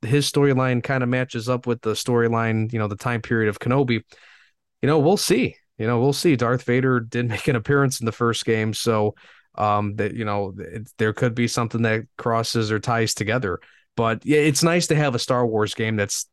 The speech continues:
other than Star Wars Battlefront, 'cause it feels like that's all we've gotten over the years is Star Wars Battlefront. And, um, I'm definitely looking forward to Bad Batch Season two. Uh, Mando Season three, I'm glad it's kinda confirmed that, you know, we have Grogu back in the saddle with Mando, so they're gonna be the,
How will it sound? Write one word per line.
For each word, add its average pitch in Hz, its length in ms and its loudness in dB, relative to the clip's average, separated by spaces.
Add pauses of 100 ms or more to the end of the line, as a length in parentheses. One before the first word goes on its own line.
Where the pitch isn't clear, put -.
(120)
other 123 180 2
than 107 140 0
Star 113 280 0
Wars 104 220 0
Battlefront, 104 500 -2
'cause 110 140 -2
it 107 80 0
feels 113 240 0
like 110 140 0
that's 104 240 -2
all 104 140 0
we've 98 180 -6
gotten 101 320 -2
over 95 160 -6
the 92 100 -10
years 92 260 -4
is 90 120 -8
Star 101 200 -2
Wars 95 220 -2
Battlefront. 92 720 -6
And, 98 320 -8
um, 92 380 -6 (540)
I'm 135 120 0
definitely 165 360 2
looking 151 260 2
forward 135 260 0
to 123 60 -8
Bad 123 220 -2
Batch 123 180 -2
Season 120 320 -2
two. 120 400 0 (380)
Uh, 110 160 2
Mando 135 360 0
Season 123 380 -2
three, 120 260 0
I'm 104 160 -2
glad 113 520 0
it's 110 200 -12
kinda 113 180 0
confirmed 117 480 -4
that, 104 140 -2
you 104 80 -8
know, 101 120 -6
we 104 120 -4
have 101 160 -4
Grogu 110 420 -2
back 107 300 -4
in 107 80 -6
the 101 60 -6
saddle 107 420 -2
with 110 200 -2
Mando, 107 460 -2
so 104 240 -6
they're 104 120 -4
gonna 104 180 -2
be 104 100 -4
the, 98 260 -4